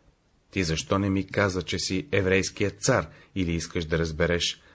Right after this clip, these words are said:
дали и аз не съм от тия адепти, та и мене да подложиш на смъртно наказание?“ „Не бой се“, каза и Саул, „животът ти ще бъде запазен.“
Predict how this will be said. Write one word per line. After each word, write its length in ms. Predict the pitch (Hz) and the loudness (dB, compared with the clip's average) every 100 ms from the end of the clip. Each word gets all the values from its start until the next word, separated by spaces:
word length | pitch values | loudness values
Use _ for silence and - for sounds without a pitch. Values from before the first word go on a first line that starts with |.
| - | -10
дали 440 | 87 87 90 101 - | -4 0 0 -2 -4
и 160 | 82 82 | -4 -2
аз 240 | 82 - | -2 -4
не 80 | 95 | -6
съм 280 | - 98 98 | -4 -4 -4
от 120 | 95 - | -6 -12
тия 340 | - 98 92 - | -4 0 -2 -2
адепти, 720 | 92 80 107 131 - 113 - _ _ _ _ _ | -4 0 -2 -2 -8 -10 -10 _ _ _ _ _
та 100 | 98 | -2
и 120 | 87 | -2
мене 280 | 87 104 104 | 0 0 0
да 140 | 95 80 | -2 -4
подложиш 560 | 87 90 101 90 82 | -2 2 0 0 -4
на 120 | 90 | -4
смъртно 380 | - 101 98 92 | -2 0 -2 -2
наказание?“ 760 | 82 80 80 87 107 85 65 - - _ _ _ _ _ - | -4 -4 -4 -2 -2 -2 -6 -12 -18 _ _ _ _ _ -4
„Не 140 | 95 | -2
бой 240 | 92 135 151 | 4 8 8
се“, 200 | 120 80 | 4 0
каза 280 | 80 76 76 | 0 0 0
и 120 | 73 | -2
Саул, 520 | - 78 69 69 69 _ _ _ _ _ _ _ _ _ 90 | -2 -2 -2 -4 -8 _ _ _ _ _ _ _ _ _ -6
„животът 640 | 85 98 127 139 - - | -2 4 4 2 -4 -6
ти 100 | 113 | -6
ще 240 | - - | -4 -2
бъде 280 | 78 87 87 | 0 2 0
запазен.“ 680 | 80 78 - 85 76 69 | -2 2 4 4 0 -8